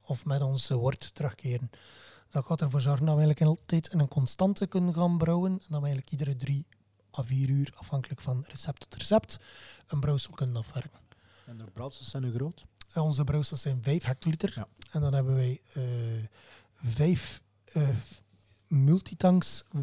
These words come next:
Speaker 1: van, eh, tien hectoliter, twee van vijf hectoliter en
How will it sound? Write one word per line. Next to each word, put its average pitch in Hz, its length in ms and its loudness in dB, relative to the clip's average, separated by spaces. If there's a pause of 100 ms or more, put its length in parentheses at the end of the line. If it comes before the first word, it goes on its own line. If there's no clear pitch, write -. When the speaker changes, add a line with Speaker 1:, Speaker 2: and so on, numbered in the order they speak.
Speaker 1:
van, 147 400 0 (360)
eh, 123 200 -2 (100)
tien 226 180 2
hectoliter, 208 540 2 (120)
twee 165 300 0
van 131 260 4
vijf 160 260 0
hectoliter 147 600 -4 (460)
en 131 280 0